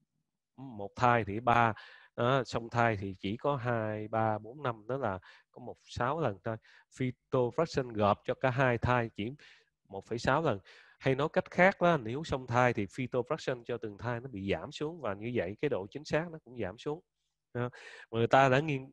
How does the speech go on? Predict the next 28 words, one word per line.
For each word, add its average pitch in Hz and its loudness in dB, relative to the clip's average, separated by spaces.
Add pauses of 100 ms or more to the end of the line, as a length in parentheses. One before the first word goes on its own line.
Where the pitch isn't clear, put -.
(240)
theo 139 2
cái 156 0
công 131 -4
trình 113 0
nghiên 123 -8
cứu, 214 4 (540)
ờ, 127 2
trước 175 -2
đây 135 6
á, 143 0
công 131 -8
bố 143 0
vào 147 0
năm 120 -2
hai 131 0
không 127 -8
mười 110 -4
lăm 120 2
á, 147 0 (540)
thì 113 4 (320)
độ 113 0
nhạy 117 2 (280)
của 117 -6 (120)
N 127 -4
I 127 2 (140)
P - -12
T - 4 (200)
nó 143 -2